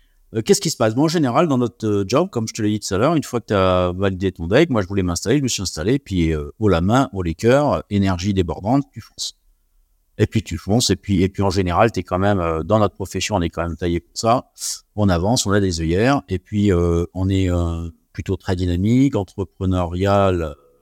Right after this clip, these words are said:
en général. Et, euh, on rentre les dossiers, on recrute les collabs, on gère les problèmes au quotidien, parce qu'on ne gère en général que des problèmes, faut être très clair. Et, euh, on nous appelle que quand il y a des problèmes, que ça soit une équipe ou que ça soit les clients.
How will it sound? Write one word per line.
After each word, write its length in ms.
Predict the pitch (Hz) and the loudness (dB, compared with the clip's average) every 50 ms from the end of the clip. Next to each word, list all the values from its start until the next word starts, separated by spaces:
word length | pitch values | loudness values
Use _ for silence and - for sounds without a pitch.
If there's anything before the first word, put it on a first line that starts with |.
| _ _ | _ _
en 80 | 87 90 | -10 -8
général. 760 | 85 92 87 85 80 - 90 98 110 120 127 139 139 135 _ _ _ - - - - - - - - - - - - _ _ _ _ _ _ _ _ _ _ _ _ _ _ | -6 -6 -6 -6 -8 -6 -2 0 2 2 2 2 0 -4 _ _ _ -20 -20 -20 -20 -20 -20 -20 -20 -20 -20 -20 -20 _ _ _ _ _ _ _ _ _ _ _ _ _ _
Et, 180 | - 131 139 139 | 0 2 4 4
euh, 340 | 131 123 117 113 113 113 113 | 4 4 4 4 4 4 2
on 140 | 110 113 110 | 2 2 2
rentre 240 | 113 120 120 - 113 | 2 2 2 2 0
les 40 | |
dossiers, 520 | 98 104 101 90 - - 139 143 147 151 151 | 0 0 0 0 0 0 2 2 4 4 4
on 100 | 143 123 | 4 2
recrute 340 | 117 107 - - 113 - - | 0 0 -2 -4 -8 -4 -4
les 60 | 101 | -8
collabs, 520 | - - 104 95 107 120 131 135 139 135 113 | -4 -2 -2 0 2 2 2 2 2 2 0
on 100 | 110 107 | 0 0
gère 160 | 92 107 98 | 0 0 0
les 100 | 98 95 | 0 -2
problèmes 380 | _ _ - 92 95 98 95 | _ _ -4 -2 -2 0 -2
au 60 | 92 87 | -4 -6
quotidien, 720 | - 95 87 - - 95 98 110 123 131 139 143 147 131 | -10 -12 -12 -12 -8 -2 0 2 2 4 4 4 2 2
parce 180 | - 85 78 - | 0 -4 -6 -4
qu'on 220 | - 95 95 95 | -2 0 0 2
ne 100 | 95 95 | 2 2
gère 260 | 90 80 101 98 90 | 2 2 2 0 2
en 100 | 90 92 | 0 0
général 420 | 80 95 92 90 90 85 87 87 82 | 0 0 0 0 0 0 -2 -4 -6
que 160 | _ - 95 | _ -4 -2
des 120 | 85 90 | -2 -2
problèmes, 360 | - _ - 92 92 92 95 | -4 _ -4 -2 0 0 -2
faut 160 | 90 - 82 76 | -2 -4 -10 -10
être 80 | - | -10
très 160 | - - 85 | -8 -10 -8
clair. 520 | 82 - 117 120 127 135 143 147 147 151 135 _ _ _ - | -4 0 2 4 4 4 4 2 2 0 -2 _ _ _ -2
Et, 260 | 98 98 98 95 95 | 0 0 2 2 0
euh, 400 | 92 92 92 90 90 90 90 90 85 - | 0 0 0 0 0 0 0 -2 -4 -4
on 120 | 95 98 | -2 0
nous 180 | 98 98 90 90 | 0 2 0 0
appelle 320 | 85 - 120 131 143 - | -2 2 2 2 2 2
que 100 | - 117 | 0 -4
quand 140 | 98 - 98 | -2 0 0
il 40 | 95 | 2
y 40 | |
a 40 | 90 | 2
des 80 | 87 87 | 0 -2
problèmes, 460 | _ _ 82 85 92 107 123 135 131 | _ _ -4 0 2 2 2 2 2
que 80 | - 101 | 0 -4
ça 160 | - - 90 | -4 -2 -4
soit 160 | - - 95 | 0 0 2
une 80 | 90 87 | 2 2
équipe 360 | 85 - - 120 131 131 - | 0 0 2 0 0 0 0
ou 40 | 92 | -10
que 60 | - | -8
ça 80 | - | -8
soit 160 | 82 - 104 101 | -6 -2 -2 -2
les 60 | 87 | -2
clients. 240 | - - - - | -4 -8 -16 -16